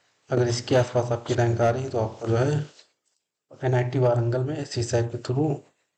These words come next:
अ, mathematics and computing मिल जाएगी। मूव करते हैं नेक्स्ट ब्रांच जो कि है ईसीई, तो इसमें हम बात करेंगे other state कोटा की। इसमें आपकी accept, अ, opening rank जा सकती है six thousand and closing की बात करें तो सेवन थाउजेंड जा सकती है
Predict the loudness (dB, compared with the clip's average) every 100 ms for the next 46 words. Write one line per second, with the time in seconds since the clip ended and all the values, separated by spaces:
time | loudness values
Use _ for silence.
0 | _ -4 -2 -2 -2 -4 -14 _ _ -12
1 | -8 -4 -2 0 -2 0 -2 -2 0 0
2 | 2 0 0 -2 2 2 4 2 0 0
3 | 2 4 2 0 -4 -2 0 -2 0 0
4 | 2 0 -4 -2 0 0 -2 -12 -18 -16
5 | -8 -4 -2 0 0 2 0 0 0 2
6 | 4 2 0 0 0 0 -2 -2 -2 2
7 | 2 2 -4 0 0 2 0 -2 -6 -10
8 | -20 _ _ _ _ _ _ _ _ _
9 | -20 _ _ _ _ _ _ -16 -8 -2
10 | -2 -2 -4 -4 -2 -2 -2 -6 0 2
11 | 4 2 0 -2 -6 -2 0 2 2 4
12 | 4 2 0 0 -4 -4 -4 -4 -4 0
13 | 2 2 -2 2 4 4 4 2 2 0
14 | -4 -6 -4 0 2 2 2 0 2 0
15 | -2 -6 -10 -4 -4